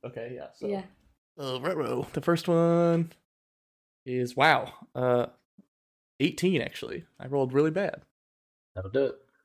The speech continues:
Speaker 1: Oh, nice. I'm gonna just keep 'em going. Somehow rolled two sixes, so seventeen.
Speaker 3: Yep. Oh, seventeen to hit?
Speaker 1: Yes, seventeen to hit.
Speaker 3: N-, no, that'll miss.
Speaker 1: <sighs> All right. And then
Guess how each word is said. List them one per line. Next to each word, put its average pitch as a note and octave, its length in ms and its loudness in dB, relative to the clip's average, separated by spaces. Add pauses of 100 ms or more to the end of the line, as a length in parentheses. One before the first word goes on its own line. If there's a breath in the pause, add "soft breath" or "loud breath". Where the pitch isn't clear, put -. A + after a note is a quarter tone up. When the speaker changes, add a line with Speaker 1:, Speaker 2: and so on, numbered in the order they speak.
Speaker 1:
Oh, C#3 200 0
nice. C#3 420 -4
I'm C#3 80 4
gonna C3 240 6
just - 280 -10
keep D3 140 0
'em D#3+ 60 0
going. E3 380 2 (360)
Somehow C3+ 320 -4
rolled B2+ 380 -2
two D3 200 -6
sixes, E3 560 -4
so B2+ 380 6
seventeen. D3+ 920 2 (400)
Speaker 3:
Yep. - 360 -2
Oh, G2 300 2 (180)
seventeen A#2 400 2
to F2+ 60 0
hit? - 380 2
Speaker 1:
Yes, B2 180 -2
seventeen C#3+ 320 -2
to C3+ 40 -2
hit. A2+ 220 -6 (140)
Speaker 3:
N-, A2 80 -12 (240)
no, G2+ 280 -2
that'll F2+ 200 -4
miss. E2+ 300 -14 (120)
Speaker 1:
<sighs> - 120 -20
All - 840 -14
right. C3 220 -6 (460 soft breath)
And A#2+ 100 -10
then A#2+ 300 -8